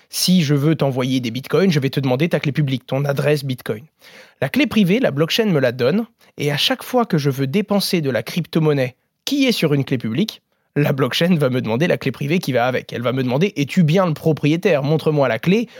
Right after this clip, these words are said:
pour pouvoir dépenser ces bitcoins. La blockchain va naturellement te demander la clé, la clé privée. Ce qu'il faut comprendre, c'est que quand tu achètes de la crypto-monnaie sur un site et que tu la laisses sur le site,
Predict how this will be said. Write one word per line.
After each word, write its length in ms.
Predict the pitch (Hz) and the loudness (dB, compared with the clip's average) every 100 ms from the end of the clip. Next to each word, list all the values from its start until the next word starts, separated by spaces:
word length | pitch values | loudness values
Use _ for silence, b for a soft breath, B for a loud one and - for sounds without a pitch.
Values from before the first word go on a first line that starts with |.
| B | B
pour 120 | - 156 | -2 -2
pouvoir 280 | - 156 | -2 -2
dépenser 400 | 170 139 127 - | 0 -2 -4 -2
ces 140 | 175 143 | -2 -4
bitcoins. 300 | 127 - 98 - | -6 -8 -12 -4
La 180 | 147 156 | 0 2
blockchain 480 | 143 131 - 170 185 | 2 0 2 2 2
va 220 | 147 151 | 2 0
naturellement 800 | 135 135 156 - 151 127 139 202 | 0 0 -2 0 0 0 0 0
te 80 | 175 | 0
demander 260 | 139 131 175 | -2 -2 -2
la 140 | 143 | 0
clé, 280 | 160 170 131 | 0 0 0
la 100 | 123 | -2
clé 140 | 135 165 | -2 -2
privée. 300 | - 127 - b b b b b b _ | -2 -4 -8 b b b b b b _
Ce 80 | - | -2
qu'il 100 | 165 | 2
faut 100 | 240 | 2
comprendre, 320 | 196 175 285 | 2 2 0
c'est 120 | 180 | 2
que 80 | 156 | 0
quand 160 | 180 254 | 0 2
tu 140 | 196 | 2
achètes 420 | 170 - 185 - - | 2 0 -2 -4 -4
de 120 | 143 | -2
la 100 | 123 | -2
crypto-monnaie 560 | - 156 170 151 147 | -2 -2 0 2 2
sur 240 | 147 - 123 | 0 -2 -6
un 60 | |
site 340 | 127 170 151 - _ | -4 -6 -6 -12 _
et 80 | 156 | -6
que 100 | - | -6
tu 140 | 139 147 | -4 -2
la 140 | 123 | 0
laisses 400 | 139 269 262 - | 2 0 0 -4
sur 260 | - - 123 | -6 -4 -4
le 140 | 120 | -4
site, 380 | - 330 - | -2 -2 -2